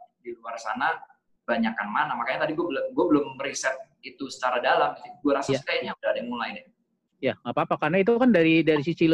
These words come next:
Speaker 2: sebagai kreator ya, Peng, ya kan?
Speaker 1: Mm-hmm.
Speaker 2: Itu kan dari kita yang punya itu. Nah, yang lain gimana? Teman-teman lain ada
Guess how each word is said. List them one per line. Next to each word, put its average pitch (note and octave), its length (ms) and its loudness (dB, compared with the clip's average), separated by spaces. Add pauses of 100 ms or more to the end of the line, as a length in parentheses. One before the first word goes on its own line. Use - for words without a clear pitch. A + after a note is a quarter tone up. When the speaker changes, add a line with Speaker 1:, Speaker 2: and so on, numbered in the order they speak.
Speaker 2:
sebagai D3+ 720 2
kreator D#3 400 0
ya, E3+ 160 2
Peng, A#2+ 320 -2
ya C#3 160 2
kan? F#3 160 0
Speaker 1:
Mm-hmm. B3+ 640 -4
Speaker 2:
Itu - 160 -10
kan D#3+ 240 -2
dari C3 320 0
kita - 240 -8
yang B2+ 240 -2
punya B2+ 160 -4
itu. B2+ 400 -6
Nah, B2+ 80 -2
yang D3 160 0
lain G#3 320 2
gimana? E3+ 320 2
Teman-teman F3 400 0
lain A3 160 4
ada E3+ 400 2